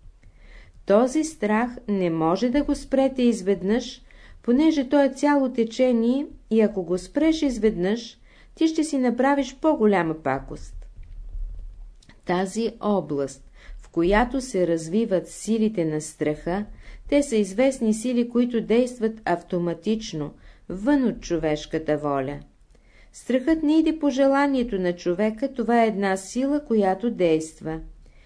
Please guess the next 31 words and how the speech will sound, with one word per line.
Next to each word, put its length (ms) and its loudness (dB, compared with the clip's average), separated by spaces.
Като 300 -4
дойде 440 2
страхът, 800 -2
човек 460 -2
не 160 2
му 180 0
мисли. 520 -2
След 360 0
като 220 -2
е 100 4
бягал 420 2
един-два 500 0
километра, 680 0
човек 360 0
ще 180 -4
се 160 -4
спре 340 -2
и 120 0
ще 180 -6
си 220 -8
помисли: 640 -4
„Няма 360 2
никаква 680 2
причина, 680 0
но 420 2
той 340 2
е 80 2
бягал 580 2
един-два 640 2
километра“, 880 -2
казват, 600 -2